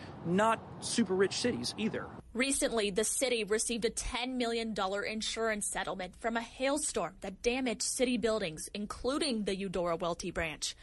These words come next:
Speaker 2: In a statement, the Jackson Hinds Library System said they hope the funds from the settlement can be utilized to help reestablish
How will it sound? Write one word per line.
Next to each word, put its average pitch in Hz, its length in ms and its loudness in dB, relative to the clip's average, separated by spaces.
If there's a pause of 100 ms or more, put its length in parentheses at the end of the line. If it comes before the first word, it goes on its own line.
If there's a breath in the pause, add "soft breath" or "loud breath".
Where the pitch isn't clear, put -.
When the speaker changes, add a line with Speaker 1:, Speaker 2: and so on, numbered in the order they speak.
Speaker 2:
In 226 100 0
a 220 60 2
statement, 214 600 -2
the 208 80 0
Jackson 214 460 -2
Hinds 214 320 -4
Library 208 400 2
System 190 380 -6
said 185 260 -6
they 208 100 0
hope 240 400 -4
the 226 100 2
funds 185 380 -6
from 226 300 -2
the 254 80 2
settlement 233 520 -2
can 214 160 -4
be 214 100 -2
utilized 233 800 0
to 208 100 -8
help 247 400 -2
reestablish 226 760 0